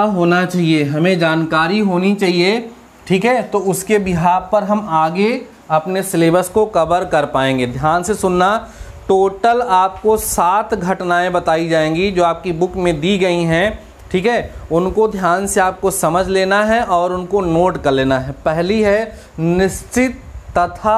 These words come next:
अनिश्चित या असंभव घटना। घटनाओं के प्रकार heading बनाइएगा और जितनी घटनाएं बताएंगे, समझाएंगे, उनको note करते हुए चलिएगा, example लिखते हुए चलिएगा।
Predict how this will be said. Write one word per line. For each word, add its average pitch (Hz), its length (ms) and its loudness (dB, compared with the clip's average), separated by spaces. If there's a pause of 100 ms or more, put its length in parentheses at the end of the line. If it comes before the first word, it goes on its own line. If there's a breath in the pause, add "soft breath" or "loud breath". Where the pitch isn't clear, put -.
(140)
अनिश्चित 175 600 -2
या 190 220 4 (100)
असंभव 160 680 2
घटना। 117 280 -4 (460 loud breath)
घटनाओं 190 500 0
के 208 140 -4
प्रकार 190 460 -2
heading 185 300 -4
बनाइएगा 190 400 -2
और 214 100 -4
जितनी 202 320 -4
घटनाएं 190 480 0
बताएंगे, 180 500 0
समझाएंगे, 175 400 0
उनको 196 220 0
note 180 380 0
करते 196 320 0
हुए 196 220 4
चलिएगा, 196 400 2
example 170 460 0
लिखते 147 220 -2
हुए 139 120 2
चलिएगा। 123 400 0